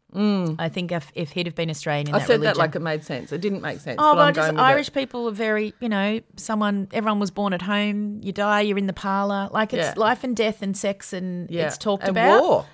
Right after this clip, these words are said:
Speaker 2: War and
Speaker 1: Yeah.
Speaker 2: poverty.
Speaker 1: And poverty, yeah,
Speaker 2: Extreme
Speaker 1: yeah,
Speaker 2: poverty.
Speaker 1: yeah.
Speaker 2: You all live in a house the size of a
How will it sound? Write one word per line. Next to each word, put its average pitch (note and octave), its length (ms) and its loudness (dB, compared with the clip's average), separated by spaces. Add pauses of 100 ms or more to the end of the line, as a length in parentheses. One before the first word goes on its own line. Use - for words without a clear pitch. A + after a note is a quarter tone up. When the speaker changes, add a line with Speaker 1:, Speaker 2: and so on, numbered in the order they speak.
(120)
Speaker 2:
War B3 400 6
and A3 160 2
Speaker 1:
Yeah. F3 200 2
Speaker 2:
poverty. A#3+ 600 4
Speaker 1:
And E3+ 120 -2
poverty, D#3 360 -4
yeah, C3 40 -4
Speaker 2:
Extreme G#3 260 2
Speaker 1:
yeah, - 80 -2
Speaker 2:
poverty. E3 240 0
Speaker 1:
yeah. C#3+ 60 -2
Speaker 2:
You F3+ 120 2
all A#3 100 4
live A#3 160 -2
in G#3 80 2
a F3+ 60 0
house F3+ 240 0
the F#3 100 -12
size D#3+ 320 -2
of D3+ 100 -8
a D3 120 -4